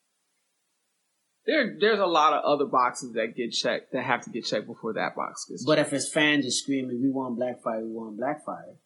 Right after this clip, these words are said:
Speaker 2: it's a
Speaker 1: Yeah, but
Speaker 2: easy,
Speaker 1: you
Speaker 2: it's
Speaker 1: could
Speaker 2: a
Speaker 1: get
Speaker 2: easy,
Speaker 1: Blackfire.
Speaker 2: lazy way to write in Blackfire.
Speaker 1: You can get Blackfire by throwing Starfire on a plane
Speaker 2: But if you,
Speaker 1: or a
Speaker 2: if,
Speaker 1: ship and sending her
Speaker 2: but
Speaker 1: home.
Speaker 2: if you, if you put on a ship and you send her home,
Speaker 1: And she brings her crew with her.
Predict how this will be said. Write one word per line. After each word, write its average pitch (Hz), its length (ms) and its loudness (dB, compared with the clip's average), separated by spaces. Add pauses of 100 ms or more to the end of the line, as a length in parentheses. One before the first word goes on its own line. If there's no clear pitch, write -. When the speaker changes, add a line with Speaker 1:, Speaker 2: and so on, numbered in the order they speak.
(600)
Speaker 2:
it's 131 180 -6
a - 200 -4
Speaker 1:
Yeah, 151 340 6
but 294 80 4
Speaker 2:
easy, 311 120 4
Speaker 1:
you 175 60 6
Speaker 2:
it's 170 120 6
Speaker 1:
could 175 80 6
Speaker 2:
a - 20 6
Speaker 1:
get 349 140 6
Speaker 2:
easy, 180 320 6
Speaker 1:
Blackfire. 151 80 6
Speaker 2:
lazy 147 380 6
way 139 400 2
to 127 180 -6
write 120 240 -2
in 117 120 -4
Blackfire. 123 360 -6
Speaker 1:
You 302 120 6
can 269 140 2
get 277 220 0
Blackfire 160 600 0
by 160 360 2 (500)
throwing 240 280 8
Starfire 214 680 4
on 175 80 4
a 147 60 4
plane 165 800 4
Speaker 2:
But 160 140 8
if 151 160 4
you, 160 80 4
Speaker 1:
or 175 140 10
a 165 40 6
Speaker 2:
if, 170 60 4
Speaker 1:
ship 277 340 4
and 175 140 0
sending 208 280 4
her 208 160 4
Speaker 2:
but 156 120 6
Speaker 1:
home. 147 220 6
Speaker 2:
if - 200 0
you, 143 80 2
if 127 80 -6
you 135 100 4
put 151 200 2
on 139 140 2
a 123 40 -4
ship 131 300 -2
and 117 160 -2
you 117 60 0
send 123 320 0
her 110 40 -6
home, 123 600 0
Speaker 1:
And 151 140 6
she 170 180 -2
brings 175 220 2
her 170 100 0
crew 180 260 4
with 240 180 4
her. - 180 -10